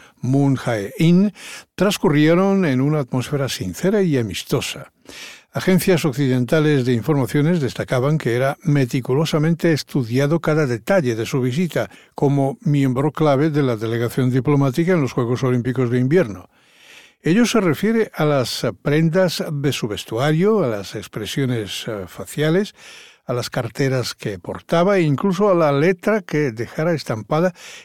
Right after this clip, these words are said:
en el libro de visitas de Cheongbat,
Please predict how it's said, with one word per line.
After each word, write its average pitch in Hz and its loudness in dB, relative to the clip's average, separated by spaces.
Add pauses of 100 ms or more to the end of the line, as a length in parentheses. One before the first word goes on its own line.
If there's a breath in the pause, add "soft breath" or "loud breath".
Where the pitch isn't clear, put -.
en 170 2
el 180 2
libro 131 0
de 156 0
visitas 127 -4
de 127 -2
Cheongbat, 127 -2